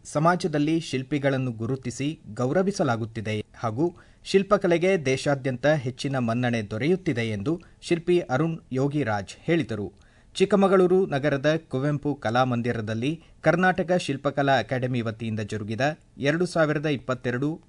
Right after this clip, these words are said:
ಎರಡು ಸಾವಿರದ ಇಪ್ಪತ್ಮೂರನೇ ಸಾಲಿನ ಗೌರವ ಪ್ರಶಸ್ತಿ ಮತ್ತು ಶಿಲ್ಪಶ್ರೀ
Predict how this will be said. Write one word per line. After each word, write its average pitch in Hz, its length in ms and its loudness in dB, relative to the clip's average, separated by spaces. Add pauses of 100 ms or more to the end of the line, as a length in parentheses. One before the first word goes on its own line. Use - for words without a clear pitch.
(120)
ಎರಡು 143 220 0
ಸಾವಿರದ 131 380 -2
ಇಪ್ಪತ್ಮೂರನೇ 127 800 -2
ಸಾಲಿನ 117 380 0 (420)
ಗೌರವ 185 500 4
ಪ್ರಶಸ್ತಿ 135 540 -4
ಮತ್ತು 120 280 -4 (380)
ಶಿಲ್ಪಶ್ರೀ 180 680 0